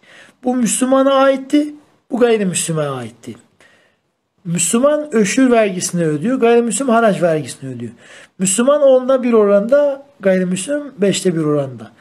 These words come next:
Şimdi bu toprak kişiye ait olduğu için, bakın, kişiye ait olduğu için alınabilir, satılabilir, miras olarak bırakılabilir, har vurup harman savurabilir. İstediğini yapabilir arkadaşlar. Mülk topraklarda,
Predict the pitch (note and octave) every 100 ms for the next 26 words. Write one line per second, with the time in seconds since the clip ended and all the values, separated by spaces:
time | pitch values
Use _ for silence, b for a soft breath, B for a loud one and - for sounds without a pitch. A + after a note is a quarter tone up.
0 | B B B B - F3+ C4 C4 D4+ A#3+
1 | F#3+ - E3+ - F#3 C#4+ E4 C4+ - F#3
2 | E3 D3+ D3 - D#3 C#3+ - G#3 - _
3 | _ _ - D#3 - D#3 G3+ A#3+ G#3+ F3
4 | E3 D3 C3 B2+ - B3 B3 B B B
5 | B B B F3+ F#3 A3 A3+ A3+ A3+ A#3+
6 | A#3+ _ - - F3 F3 A3 A3+ A3+ B3
7 | B3+ b b - E3+ F3+ A#3 G#3 A#3 A#3
8 | A3+ A#3 A#3 A#3 A#3+ A#3+ A#3+ - D#4 D4
9 | C4 A3 G#3 A#3+ A#3+ A3+ A3 G#3+ G#3 E3+
10 | G3+ D4+ D4+ A3+ A#3+ C4+ G#3+ E3+ G3+ F#3
11 | F3+ D#3+ B2 F3+ G3 F#3+ C4+ C#4 B B
12 | B3+ C4+ F#3 G#3 F#3 E3+ D#3 D#3 F#3 D4
13 | D4